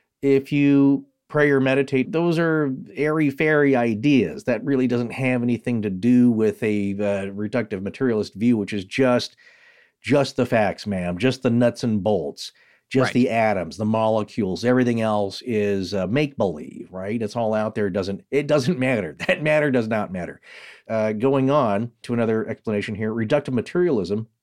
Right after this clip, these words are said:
Speaker 1: when it pertains to identity theory, claims that there is no independent, autonomous level of phenomena in the world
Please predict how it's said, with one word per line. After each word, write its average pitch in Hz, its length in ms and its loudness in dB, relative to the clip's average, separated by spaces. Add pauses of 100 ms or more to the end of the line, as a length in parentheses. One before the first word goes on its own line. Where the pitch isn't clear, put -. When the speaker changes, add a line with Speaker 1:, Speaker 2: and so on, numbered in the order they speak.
Speaker 1:
when 131 140 0
it 110 120 -4
pertains 113 340 -2
to 101 140 -4
identity 104 500 -2
theory, 104 480 -2 (440)
claims 160 340 0
that 143 100 0
there 147 180 2
is 123 140 2
no 135 340 2
independent, 151 760 0 (160)
autonomous 143 600 -4
level 113 340 0
of 98 100 -4
phenomena 107 600 0
in 113 180 -2
the 117 100 2
world 95 460 -2